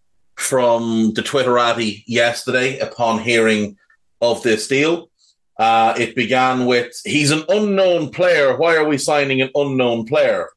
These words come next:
Uh, that basically meant those people hadn't seen him play. When pointed out that he is a fifty cap Japanese international, captain of the national team,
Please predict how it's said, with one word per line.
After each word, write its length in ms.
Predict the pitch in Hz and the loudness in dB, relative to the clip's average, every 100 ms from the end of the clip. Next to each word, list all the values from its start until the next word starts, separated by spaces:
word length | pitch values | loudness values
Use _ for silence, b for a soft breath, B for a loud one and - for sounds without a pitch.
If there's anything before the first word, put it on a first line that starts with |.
| _ _ _ _ - | _ _ _ _ -4
Uh, 240 | 113 113 117 | 0 2 2
that 240 | 127 - | 0 0
basically 440 | 131 123 - 113 | -2 -2 -2 0
meant 240 | 110 110 110 | 0 0 0
those 180 | 107 - | -2 -2
people 180 | 107 | -4
hadn't 280 | 104 104 98 | -2 -4 -4
seen 260 | - 104 101 | -4 -2 -2
him 160 | 92 | -4
play. 440 | 113 131 110 92 - _ _ _ _ _ _ - | -2 0 0 -4 -12 _ _ _ _ _ _ -8
When 320 | 123 131 131 | -2 -2 -4
pointed 420 | - 170 170 147 | -2 -2 0 0
out 280 | 143 123 107 - _ _ _ _ _ _ | 2 0 -2 -10 _ _ _ _ _ _
that 160 | - 117 | -6 -2
he 160 | 135 139 | 0 0
is 160 | 127 | 0
a 220 | 120 110 | 0 -2
fifty 560 | 107 - 170 156 - 127 | -4 -4 -4 -4 -4 -4
cap 400 | - 123 117 - - 101 | -2 -2 -2 -6 -18 -10
Japanese 640 | 139 135 127 123 120 110 | -2 -2 0 -2 0 0
international, 920 | 113 107 110 123 120 - 101 87 - B B B - | -2 -2 0 0 0 -2 -2 -2 -4 B B B -6
captain 720 | - 160 165 143 123 101 - _ - | -2 -2 -2 -2 0 -2 -6 _ -4
of 200 | 123 117 | 0 0
the 80 | 113 | 0
national 580 | 123 139 139 - 113 101 | 0 0 0 -2 -2 -2
team, 460 | - 95 90 87 | -2 -4 -4 -8